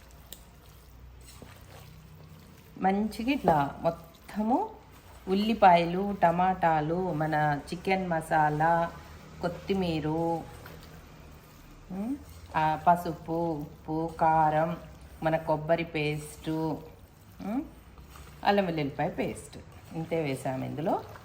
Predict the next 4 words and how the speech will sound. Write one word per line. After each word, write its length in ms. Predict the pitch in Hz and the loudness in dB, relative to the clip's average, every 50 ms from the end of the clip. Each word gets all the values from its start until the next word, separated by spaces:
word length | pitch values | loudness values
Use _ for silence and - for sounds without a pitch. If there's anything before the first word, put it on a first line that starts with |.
| - - - - | -20 -20 -14 -6
ఇవన్నీ 500 | 160 156 156 156 165 170 170 175 190 202 | -2 0 0 0 -2 -4 -4 -4 -2 -2
ఇలా 280 | 196 170 156 156 156 156 | 0 0 0 0 -2 -2
కలిపేసాను 680 | 156 - 175 180 - - 165 160 - 160 135 127 131 | -2 -2 -2 -2 -2 -4 -4 -4 -4 -4 -4 -4 -4
బాగా. 440 | 131 135 135 131 135 139 - - - | -4 -4 -2 -2 -2 -2 -4 -6 -6